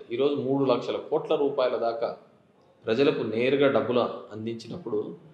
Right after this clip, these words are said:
ఒక్క పర్సెంట్ కూడా ఫలానా చోట అవినీతి జరిగింది అనే పద్ధతిలో ఎక్కడే కానీ రాలేదు.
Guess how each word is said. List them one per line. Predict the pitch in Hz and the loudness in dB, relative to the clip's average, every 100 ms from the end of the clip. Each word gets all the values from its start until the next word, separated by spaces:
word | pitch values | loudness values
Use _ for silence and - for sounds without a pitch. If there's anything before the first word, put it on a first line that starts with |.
| - - - - - 127 | -20 -20 -20 -20 -2 0
ఒక్క | - - 202 | 0 2 2
పర్సెంట్ | - 160 147 202 185 | 2 2 2 2 2
కూడా | 180 175 170 160 | 4 4 4 2
ఫలానా | 139 135 131 - | 2 2 2 -2
చోట | 143 143 | -4 0
అవినీతి | 117 123 143 139 | -2 0 -6 -8
జరిగింది | 120 117 120 120 117 120 117 - 120 | -4 -4 -2 -6 -6 -6 -8 -10 -6
అనే | 113 | -6
పద్ధతిలో | 107 117 127 - 123 | -4 -4 -4 -2 -4
ఎక్కడే | - 117 | -2 -4
కానీ | 117 | -4
రాలేదు. | 87 90 85 | -4 -6 -6